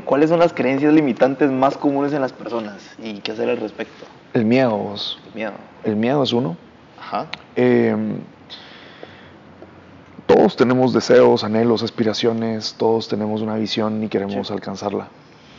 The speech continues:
Speaker 2: Sin embargo, em, pues sí, me parece que tal vez allá afuera las cosas son un poco hostiles, ¿no?
Speaker 1: Sí.
Speaker 2: Y a las personas les da miedo perseguir sus sueños.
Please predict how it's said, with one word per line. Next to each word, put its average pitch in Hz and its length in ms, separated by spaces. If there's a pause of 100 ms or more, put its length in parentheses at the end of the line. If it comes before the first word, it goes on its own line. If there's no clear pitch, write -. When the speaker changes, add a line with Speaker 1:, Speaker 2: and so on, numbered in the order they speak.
(420)
Speaker 2:
Sin - 180
embargo, 110 480 (300)
em, 107 560 (180)
pues - 140
sí, - 360 (140)
me - 160
parece - 320
que 139 80
tal 104 160
vez 107 140
allá 131 160
afuera 135 400
las 110 160
cosas 113 240
son 120 120
un 123 80
poco 123 200
hostiles, 107 440
¿no? 104 220 (140)
Speaker 1:
Sí. - 100 (500)
Speaker 2:
Y - 60
a 120 40
las 120 120
personas 113 360
les 117 100
da 107 80
miedo 123 320
perseguir 110 360
sus 107 140
sueños. 110 400